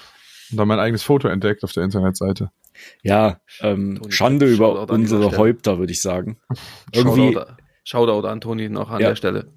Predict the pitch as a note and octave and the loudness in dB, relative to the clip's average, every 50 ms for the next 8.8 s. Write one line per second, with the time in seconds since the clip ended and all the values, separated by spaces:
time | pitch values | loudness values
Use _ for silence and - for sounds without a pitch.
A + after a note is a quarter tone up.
0 | _ - F#2+ - - _ _ _ _ _ _ - - G2+ - - - A#2+ A2+ - | _ -6 -6 -6 -6 _ _ _ _ _ _ -4 -4 -4 -4 2 2 2 2 2
1 | - - G#2 F#2+ - - - - - G2+ F#2+ F#2+ - - - G2+ G2 - - A2+ | 0 0 0 2 2 -2 -4 -6 -6 -6 -6 -6 -6 -6 -4 -4 -2 0 0 -2
2 | - - A2 G2+ - - - A#2 B2 B2+ A2+ A2 G#2+ G2 A2 G#2+ A2 A2 G2+ A2 | 0 0 -2 -4 -2 -2 -2 2 2 2 2 2 0 2 2 2 2 2 2 0
3 | F#2 F#2 G#2 G2 - - - - _ G#2 G2+ G2 F#2+ F2 F#2 G2+ F#2+ F#2+ G2+ G2 | 0 0 -2 -2 -2 -10 -12 -10 _ -6 -4 -2 -4 -4 -4 -4 -2 -2 -2 -2
4 | - - G2+ G#2 F#2+ - - G#2+ A2 G#2 G2 F#2 F#2 G2 G2 G2+ G2 G#2 G#2 F#2+ | -4 -4 -6 -6 -6 -2 0 2 2 2 2 0 0 0 0 2 0 -2 -2 -2
5 | G#2 G2+ - - C3 A2 G#2+ B2 B2+ - - G2+ - A#2+ - - - - - - | -2 -2 2 2 2 4 4 0 0 0 -2 -2 -2 -2 -2 -2 -8 -10 -10 -18
6 | - - - - - A2 G#2+ - - - - _ - A#2+ _ _ _ _ _ - | -18 -16 -16 -4 0 2 2 2 0 -4 -6 _ -6 -6 _ _ _ _ _ -4
7 | A2+ G#2+ A2 G#2 G#2 G#2+ A2 G2+ A2+ A2 - A#2+ A#2 - - G2 C3 - A#2+ A2+ | -2 0 0 0 0 0 -2 -4 -4 -4 -2 -2 -2 0 0 -2 -2 0 -2 -2
8 | - - G2+ G#2 E2 F2+ - - F#2+ - - - - - - F#3+ | 0 0 0 2 2 0 0 -2 -4 -2 -2 -2 0 -2 0 -2